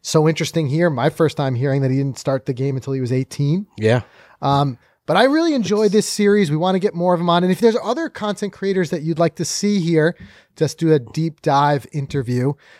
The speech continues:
Speaker 1: uh, let us know in the comments because, um, I'm really enjoying this.
Speaker 2: It's cool, and it's, it has to be inspiring, especially for you, to hear a guy who said he was flat broken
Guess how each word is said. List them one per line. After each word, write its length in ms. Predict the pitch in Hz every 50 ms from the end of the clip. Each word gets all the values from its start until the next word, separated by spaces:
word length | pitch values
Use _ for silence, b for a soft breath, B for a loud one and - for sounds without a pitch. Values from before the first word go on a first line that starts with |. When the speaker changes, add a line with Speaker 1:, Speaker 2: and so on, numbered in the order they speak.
| b b -
Speaker 1:
uh, 160 | 139 143 147
let 120 | 165 208
us 120 | 214 - -
know 100 | 226 220
in 60 | 220
the 80 | 214 202
comments 560 | - - 202 240 240 165 104 - - - - _ _
because, 440 | 143 135 117 - 151 147 135 - -
um, 320 | 151 147 147 143 135 - _ _ _ _ _ _ _ _ _ _ _ -
I'm 140 | 135 190
really 180 | 208 220 208 190
enjoying 300 | 175 143 151 151 135 104
this. 180 | 95 - - - -
Speaker 2:
It's 200 | 135 139 - -
cool, 300 | - 135 120 110 107 107
and 80 | 107
it's, 160 | 110 - - 82
it 140 | 127 120
has 200 | - 127 151 147
to 60 | - 131
be 100 | 123 110
inspiring, 640 | 101 - - - 110 107 101 98 95 98 98 - -
especially 360 | - - - 165 - - 117
for 180 | 98 - - 98
you, 300 | 92 101 117 123 110 98
to 80 | 92 92
hear 180 | 104 104 98
a 40 | 101
guy 220 | 92 101 101 101
who 60 | 95 92
said 140 | - - 98
he 40 | 98
was 160 | 95 92 90
flat 480 | - - - - - - 135 143 147 -
broken 300 | 135 127 113 - 117